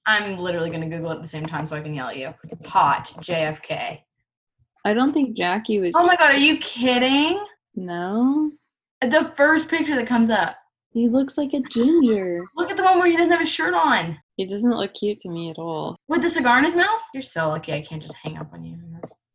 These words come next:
Speaker 2: <laughs> I don't think he's, yeah, I don't know. I think I know someone who looks like him who
Speaker 1: This
Speaker 2: is
Speaker 1: picture of him eating a hot dog at a baseball game is hot. And I hate hot dogs.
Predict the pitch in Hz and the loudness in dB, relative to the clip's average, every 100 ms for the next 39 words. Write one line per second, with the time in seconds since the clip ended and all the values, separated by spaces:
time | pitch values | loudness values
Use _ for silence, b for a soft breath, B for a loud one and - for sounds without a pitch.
0 | 262 277 254 - _ _ 208 277 320 302 | -2 -2 -4 -12 _ _ -2 2 2 2
1 | 277 269 254 240 220 - _ _ 196 202 | -2 0 0 2 0 -6 _ _ -8 -6
2 | 190 220 202 180 170 165 185 - 220 302 | -4 -2 -2 -2 -4 -6 -10 -4 0 2
3 | 339 262 208 220 226 208 202 196 175 175 | 2 -2 0 -2 -2 -4 -4 -4 -2 -4
4 | 175 - 190 185 190 185 185 185 - 214 | -4 -8 -8 -8 -10 -10 -6 -4 -2 -2
5 | 440 - 440 330 349 330 269 285 269 - | -4 0 2 4 4 4 4 4 4 6
6 | 220 226 208 196 180 175 175 - 156 143 | 4 6 4 4 2 2 2 2 -2 -2
7 | 127 127 - 101 - - _ 196 202 214 | -6 -8 -8 -8 -8 -12 _ -2 0 0
8 | - 165 151 139 - - - | -2 -6 -6 -10 -12 -16 -18